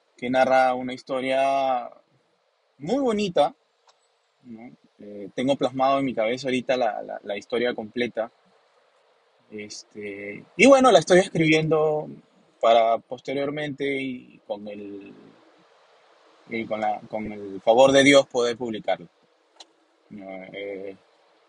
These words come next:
la historia se centra en el año dos mil veinte, en plena pandemia, en donde todo está prohibido,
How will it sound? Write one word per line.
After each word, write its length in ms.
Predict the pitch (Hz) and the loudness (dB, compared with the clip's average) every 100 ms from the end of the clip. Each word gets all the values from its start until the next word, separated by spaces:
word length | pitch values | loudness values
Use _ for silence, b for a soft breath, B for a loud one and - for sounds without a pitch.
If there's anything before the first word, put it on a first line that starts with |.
| _ _ _ _ _ _ - | _ _ _ _ _ _ -2
la 100 | 123 | 0
historia 240 | 131 185 | 4 4
se 140 | 175 170 | 4 0
centra 440 | 190 180 180 180 | -4 0 4 4
en 60 | 170 | 2
el 160 | 151 | -4
año 720 | 160 165 165 165 160 151 143 131 _ _ _ _ _ | -6 -6 -6 -6 -6 -8 -10 -16 _ _ _ _ _
dos 100 | 101 | -18
mil 160 | 117 127 | -12 -6
veinte, 380 | 170 147 127 165 _ _ _ _ _ _ _ _ _ _ _ _ _ _ _ _ _ _ _ _ _ _ _ _ _ _ _ - | -4 -6 -10 -14 _ _ _ _ _ _ _ _ _ _ _ _ _ _ _ _ _ _ _ _ _ _ _ _ _ _ _ -18
en 380 | 101 98 98 | -16 -16 -16
plena 240 | 90 123 120 | -8 -2 -2
pandemia, 580 | 110 113 131 123 113 - _ _ _ _ _ _ _ _ _ _ _ _ | 0 0 -2 -2 -8 -12 _ _ _ _ _ _ _ _ _ _ _ _
en 140 | 104 104 | -16 -12
donde 1120 | 104 101 104 104 101 101 101 98 98 98 104 _ _ _ _ _ _ - _ _ _ _ _ _ _ | -10 -8 -6 -4 -4 -6 -6 -8 -10 -12 -14 _ _ _ _ _ _ -20 _ _ _ _ _ _ _
todo 460 | - 143 147 143 139 | 6 8 8 6 2
está 540 | 127 - 131 131 131 127 | -2 2 4 4 2 -2
prohibido, 640 | 120 117 143 139 117 | -10 -12 -10 -10 -12